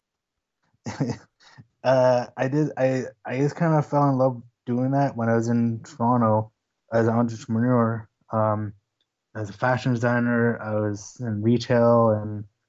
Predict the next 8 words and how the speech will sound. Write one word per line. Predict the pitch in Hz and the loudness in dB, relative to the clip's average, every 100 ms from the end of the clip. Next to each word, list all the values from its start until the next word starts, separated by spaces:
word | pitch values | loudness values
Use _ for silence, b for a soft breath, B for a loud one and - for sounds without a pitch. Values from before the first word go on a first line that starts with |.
| _ 107 | _ -6
I | |
was | 104 95 - - | -4 -4 -10 -6
an | 110 110 | 0 2
event | 107 101 120 117 | 2 2 0 -2
coordinator | - 127 120 120 120 117 117 113 | -2 0 2 2 0 2 2 0
for | - 110 104 104 101 98 _ _ | -4 -2 2 2 0 -4 _ _
bars. | 117 120 117 117 113 - _ _ _ _ _ | 2 4 4 2 0 -8 _ _ _ _ _
So | - 120 107 104 101 | -2 0 2 0 -4